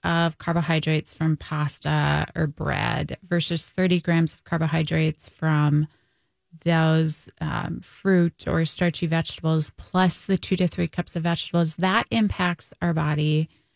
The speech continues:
very, very differently. And I think that, uh, also just being, you know, maybe you jot down what you're eating for a few days, because it's the, the awareness of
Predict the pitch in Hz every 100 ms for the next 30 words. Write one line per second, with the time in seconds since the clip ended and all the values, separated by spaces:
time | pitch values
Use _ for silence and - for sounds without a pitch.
0 | _ _ _ _ 175 170 190 180 156 143
1 | 117 - 139 - - - - - _ _
2 | _ _ _ _ _ _ _ 190 190 185
3 | 185 185 131 - _ _ - _ - -
4 | 180 202 185 170 - 180 175 170 - -
5 | 175 170 160 - 196 - 208 190 185 185
6 | - - 190 - 190 180 180 180 175 -
7 | _ _ _ _ - 202 190 185 185 185
8 | 220 220 226 196 180 190 - 185 190 208
9 | - 190 - 151 196 208 - 87 - 80
10 | - - - - - - _ _ _ _
11 | _ _ _ - 208 - 190 185 180 -
12 | 185 180 - 196 185 180 180 - 202 202
13 | 202 240 233 233 233 - 196 196 190